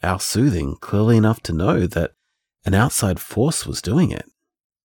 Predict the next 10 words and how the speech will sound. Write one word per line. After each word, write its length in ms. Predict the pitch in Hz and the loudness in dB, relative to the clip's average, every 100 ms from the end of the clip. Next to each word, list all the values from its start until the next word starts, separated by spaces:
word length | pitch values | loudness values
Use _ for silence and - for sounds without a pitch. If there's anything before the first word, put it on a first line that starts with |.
| _ _ _ _ _ _ _ _ _ _ _ _ _ _ _ _ _ - | _ _ _ _ _ _ _ _ _ _ _ _ _ _ _ _ _ -14
<sighs> 20 | |
I 840 | - - - 95 87 - - - - - - - _ _ _ _ _ _ _ _ _ _ _ _ _ - | -8 -2 2 4 2 0 -4 -8 -12 -16 -20 -20 _ _ _ _ _ _ _ _ _ _ _ _ _ -8
just 460 | - 175 - _ _ _ - | -2 0 -2 _ _ _ -10
keep 300 | - 147 - | -6 -6 -4
going 400 | 113 123 107 90 | 2 4 4 0
round 520 | 80 95 113 107 87 | 2 4 4 4 0
in 140 | 87 | -2
circles. 1040 | - - 80 95 - 73 - - - - - _ _ _ _ _ _ _ _ _ _ _ _ | -6 -4 -2 -2 -2 -8 -10 -12 -12 -12 -16 _ _ _ _ _ _ _ _ _ _ _ _
I 80 | - | -8
just, 360 | - 135 - | -2 0 -2